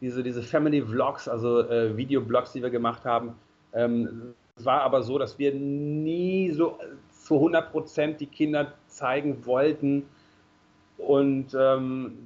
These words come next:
dann haben wir dann auch gemerkt, okay, das ist aber eigentlich letztendlich der Reiz für die Leute, die sich sowas angucken. Es funktioniert halt viel über die Kinder, aber das wollten wir halt so nicht. Und haben dann auch schnell gemerkt, das wird uns eine zu sehr,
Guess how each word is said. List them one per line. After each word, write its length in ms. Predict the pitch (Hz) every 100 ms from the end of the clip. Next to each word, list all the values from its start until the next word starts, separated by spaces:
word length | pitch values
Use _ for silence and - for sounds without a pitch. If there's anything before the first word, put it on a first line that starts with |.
| 113
dann 160 | 127 127
haben 140 | 143
wir 60 | 139
dann 120 | 127
auch 300 | 113 117 135
gemerkt, 360 | 143 131 131 131
okay, 300 | 113 - 127
das 220 | 120 120
ist 200 | 147 -
aber 200 | 127 123
eigentlich 240 | 143 135
letztendlich 320 | 131 135 139 -
der 280 | 131 113
Reiz 540 | 113 110 151 156 - - _ _ _ _ _
für 140 | -
die 120 | 127
Leute, 300 | 120 120 127
die 120 | 123 123
sich 160 | 117
sowas 280 | 123 120 113
angucken. 720 | 113 117 117 110 107 101 95 - _
Es 100 | -
funktioniert 440 | - 147 143 143 147
halt 100 | 135
viel 180 | - 139
über 120 | 120
die 100 | 117
Kinder, 220 | - 123
aber 80 | 123
das 160 | 117
wollten 300 | 113 135 156
wir 120 | 135 113
halt 180 | 113
so 240 | 107 110 107
nicht. 320 | 104 104 104 - _ _ _ _ -
Und 120 | 120
haben 100 | 131
dann 100 | 127
auch 80 | 117
schnell 200 | 143 135
gemerkt, 260 | 131 135
das 160 | 120 117
wird 180 | 147 -
uns 220 | 143 -
eine 140 | 139
zu 180 | - 147
sehr, 400 | 127 139 147 151